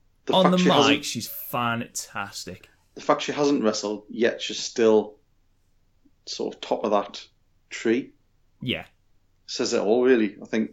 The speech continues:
Speaker 2: Yeah, absolutely.
Speaker 1: yes, she's not the best worker, but I think, I think you can sort of forgive that.
Speaker 2: Yeah.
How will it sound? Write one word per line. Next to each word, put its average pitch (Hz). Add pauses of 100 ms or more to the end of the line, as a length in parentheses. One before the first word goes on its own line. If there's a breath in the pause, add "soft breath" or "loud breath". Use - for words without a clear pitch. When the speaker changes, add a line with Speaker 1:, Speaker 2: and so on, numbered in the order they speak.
(140)
Speaker 2:
Yeah, 294
absolutely. 262
Speaker 1:
yes, -
she's -
not -
the 107
best -
worker, 104
but 117 (500)
I -
think, 147 (960)
I -
think 175
you 226
can 185 (520)
sort 107
of -
forgive 131
that. 165 (640)
Speaker 2:
Yeah. 262